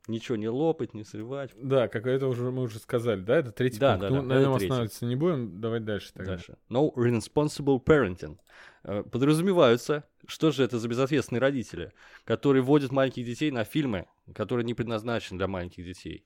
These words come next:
Speaker 1: А таких
Speaker 2: Мгм.
Speaker 1: родителей мы встречали с тобой, я думаю, в кинотеатрах и не раз.
Speaker 2: Слушай, э, дети иногда ревут на кино, а иногда очень громко говорят: «Мама, я, э, в туалет».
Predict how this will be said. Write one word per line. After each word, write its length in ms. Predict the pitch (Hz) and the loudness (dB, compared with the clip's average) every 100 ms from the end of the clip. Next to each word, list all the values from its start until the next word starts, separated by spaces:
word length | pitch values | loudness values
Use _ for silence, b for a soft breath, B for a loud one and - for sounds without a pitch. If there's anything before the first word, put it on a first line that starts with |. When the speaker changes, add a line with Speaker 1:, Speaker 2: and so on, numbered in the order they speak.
| - | -6
Speaker 1:
А 160 | 95 | -4
таких 380 | 104 104 - 147 | -2 -6 2 2
Speaker 2:
Мгм. 60 | 139 | 4
Speaker 1:
родителей 400 | 135 127 - 98 | 0 -2 -6 -6
мы 100 | 104 | -6
встречали 520 | - 123 - 107 90 | -6 -8 -2 0 0
с 60 | - | -6
тобой, 360 | 92 90 87 | -10 -8 -8
я 100 | 87 | -8
думаю, 300 | 87 92 90 | -10 -10 -10
в 60 | 80 | -10
кинотеатрах 640 | 98 101 - 101 90 90 | -8 -8 -4 -4 -4 -6
и 60 | 107 | -4
не 120 | 117 | -2
раз. 280 | 110 85 - - | -2 -4 -8 -10
Speaker 2:
Слушай, 380 | - 117 113 95 | -6 -2 0 -2
э, 300 | 67 85 87 87 | -6 -8 -8 -8
дети 520 | 101 113 - 123 117 | -2 -2 0 0 0
иногда 340 | 117 110 117 | -2 -2 0
ревут 480 | 120 104 95 131 - _ _ _ _ _ _ | 0 -2 -4 -6 -10 _ _ _ _ _ _
на 120 | 101 | -10
кино, 380 | - 107 98 92 | -8 -6 -6 -8
а 120 | - 107 | -6 -2
иногда 300 | 117 117 127 | 0 4 4
очень 260 | 123 - 120 | 4 0 0
громко 460 | 120 131 127 117 | 2 0 0 0
говорят: 380 | 107 113 117 117 | 0 0 0 0
«Мама, 320 | 131 151 156 | 2 4 4
я, 320 | 135 135 151 123 | 6 6 6 4
э, 360 | 69 120 117 120 | -2 -8 -10 -12
в 40 | - | 0
туалет». 480 | 147 131 120 123 | 2 4 4 2